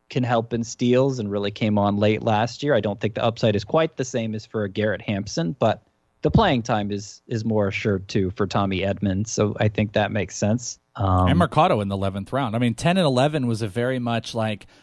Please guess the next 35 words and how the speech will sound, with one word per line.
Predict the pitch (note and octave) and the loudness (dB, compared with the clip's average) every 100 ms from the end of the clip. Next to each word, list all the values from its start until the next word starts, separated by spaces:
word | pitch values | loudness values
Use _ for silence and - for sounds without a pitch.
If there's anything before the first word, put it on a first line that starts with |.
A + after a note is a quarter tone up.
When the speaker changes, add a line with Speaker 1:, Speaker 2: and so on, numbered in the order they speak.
| _ - | _ -4
Speaker 2:
I | B2+ D3 | -2 0
need | D3 C#3 B2+ | -2 -2 -4
to | - A#2 G2+ - | -4 -6 -6 -8
get | - C#3 B2+ | -2 -2 0
those | B2 A2+ | 0 0
speed, | - - B2 A#2+ A2+ | -4 -2 0 0 0
that | A#2+ A#2 - | 0 0 -4
speed | - B2+ A#2+ A2 | -2 2 2 0
if | A#2+ A2+ A#2+ | -2 -2 0
I | A#2 | 0
haven't | A2 A2+ A2+ A2+ G#2+ | 0 -2 -2 -4 -6
really | A2+ G#2+ | -4 -4
put | - G#2+ | -4 -6
a | |
focus | - A#2 A2+ A2 - | -2 -2 0 -2 -4
on | G2+ | -4
it | G2 | -6
early | G2 G2+ F#2+ | -6 -6 -4
on | F#2 F2 | -6 -6
in | |
the | F2 | -8
draft. | - G2+ C3+ | 0 4 4
Speaker 1:
Mm-hmm. | F3+ - - _ - | 4 0 -16 _ -2
Speaker 2:
That's | A#2 | -2
where | A#2 | 2
people | C#3 C#3+ | 2 4
Speaker 1:
Mm-hmm. | - | 4
Speaker 2:
are | |
making | G2 F#2+ G2 G2 | 0 -4 -6 -4
do, | G2+ | -2
which | A#2+ E3+ | 0 0
is | A3+ F#3+ | 0 2
not | - - | 0 2
very | F#3 F3 | 2 2
uncommon. | E3 E3 D3 E3+ - | 2 -2 0 -2 -4